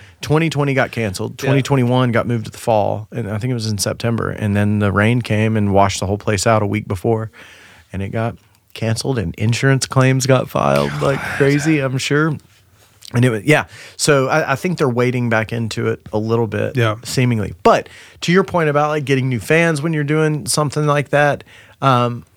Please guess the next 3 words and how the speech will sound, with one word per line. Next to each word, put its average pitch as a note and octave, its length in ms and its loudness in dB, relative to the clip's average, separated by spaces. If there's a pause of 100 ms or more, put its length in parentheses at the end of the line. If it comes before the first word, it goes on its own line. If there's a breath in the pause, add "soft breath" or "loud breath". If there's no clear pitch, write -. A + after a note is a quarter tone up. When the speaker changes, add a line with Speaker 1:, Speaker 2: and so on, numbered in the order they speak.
(1800 loud breath)
Speaker 1:
I F#3+ 460 2
have A2 500 -2 (180)
stumbled C3+ 920 0